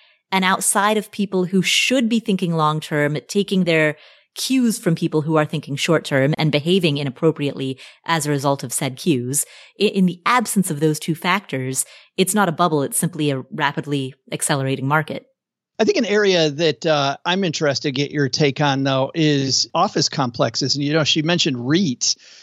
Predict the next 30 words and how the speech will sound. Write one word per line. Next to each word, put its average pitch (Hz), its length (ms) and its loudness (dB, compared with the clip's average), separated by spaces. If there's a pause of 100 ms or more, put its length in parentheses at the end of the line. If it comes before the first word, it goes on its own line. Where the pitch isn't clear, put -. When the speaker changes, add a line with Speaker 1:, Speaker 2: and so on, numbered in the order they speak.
(160)
Speaker 2:
And 143 460 2
many 180 380 0
reits 165 400 -2
invest 156 500 0
in 143 360 0
offices. 175 680 0
And - 100 -4
I 233 100 -4
think - 220 -4
a - 60 -2
lot 226 240 -4
of 240 100 -2
us, - 360 4
I - 240 -10
think 233 160 -2
a 208 60 -2
lot 185 240 2
of 185 60 -6
us 185 200 2
aren't 185 240 2
going 208 160 0
back 196 240 0
to 196 160 0
that 196 260 -2
well 214 400 0
like 147 260 0
we, 135 300 -4
Speaker 1:
Yeah. 156 300 -2
Speaker 2:
we 131 80 0
have 120 500 -2